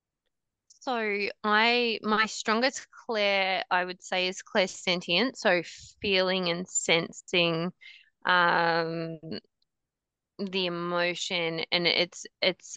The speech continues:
a feel, like, it's very much a feeling. And I can, in readings, get quite,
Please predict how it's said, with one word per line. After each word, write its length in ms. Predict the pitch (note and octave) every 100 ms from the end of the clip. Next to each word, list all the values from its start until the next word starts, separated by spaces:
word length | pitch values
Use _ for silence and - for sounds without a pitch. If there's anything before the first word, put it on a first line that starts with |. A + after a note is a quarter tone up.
| -
a 60 |
feel, 500 | F#3 - G#3+ G3+ F#3+ - -
like, 280 | F#3+ F#3 -
it's 180 | F3+
very 180 | - F#3+
much 240 | F#3+ G3 G#3
a 40 |
feeling. 460 | - F#3+ F#3 A3 G#3+
And 80 | F3+
I 220 | D3 F#3
can, 340 | - A#3 G#3 -
in 140 | F#3+
readings, 400 | E3+ E3+ E3+ F3
get 260 | - E3+ -
quite, 320 | - E3+ E3